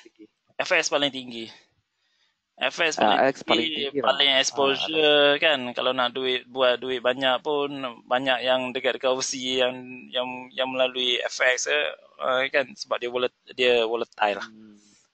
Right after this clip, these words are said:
Speaker 2: Okey, ah,
Speaker 1: Okey,
Speaker 2: saham,
Speaker 1: now.
Speaker 2: saham memerlukan sejumlah modal yang agak besar lah untuk masuk. Sebab kalau yang beli saham sekadar, yalah, sekadar you ada one thousand, you beli,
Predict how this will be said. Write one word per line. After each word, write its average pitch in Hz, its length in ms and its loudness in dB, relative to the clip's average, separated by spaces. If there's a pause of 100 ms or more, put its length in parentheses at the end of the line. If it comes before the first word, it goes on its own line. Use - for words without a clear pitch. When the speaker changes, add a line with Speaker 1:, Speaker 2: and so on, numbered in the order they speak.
Speaker 2:
Okey, 156 240 0
ah, 107 280 -4
Speaker 1:
Okey, - 120 -12
Speaker 2:
saham, 180 480 2
Speaker 1:
now. 107 120 2 (200)
Speaker 2:
saham 170 400 0
memerlukan 151 720 0
sejumlah 135 560 0 (480)
modal 127 480 2
yang 120 400 -2 (160)
agak 113 240 -6
besar 113 240 0
lah 135 160 -2 (160)
untuk 117 560 -6
masuk. 120 320 -6
Sebab 113 240 -8
kalau 127 160 0
yang 127 160 -2
beli 127 160 -6
saham 120 640 2
sekadar, 117 640 -2 (760)
yalah, 117 280 2
sekadar 113 320 0
you 120 160 -2
ada 113 160 0
one 113 160 -4
thousand, 120 480 -4
you 117 80 -12
beli, 113 320 -8